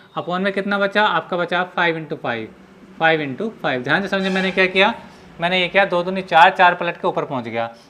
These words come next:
सेम इसी प्रकार से टू, टू गुणा करेंगे फ़ोर, तो फ़ोर बेटा आपका ये आ गया, नाइन,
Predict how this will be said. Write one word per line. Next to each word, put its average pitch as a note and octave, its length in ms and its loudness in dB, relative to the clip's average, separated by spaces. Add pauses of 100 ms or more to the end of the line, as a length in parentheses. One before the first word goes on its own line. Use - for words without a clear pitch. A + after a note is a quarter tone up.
सेम F#3 200 0
इसी F#3+ 140 -8
प्रकार F#3 360 2
से G3+ 100 0
टू, G3 160 -6
टू F#3+ 180 -2
गुणा F#3+ 160 -2
करेंगे F#3+ 280 -2
फ़ोर, F#3 240 -4
तो F#3+ 100 -6
फ़ोर F3 220 -4
बेटा E3+ 200 -2
आपका F3 180 -4
ये D3 140 -4
आ A2 120 -2
गया, A2 180 -8 (400)
नाइन, F3+ 420 2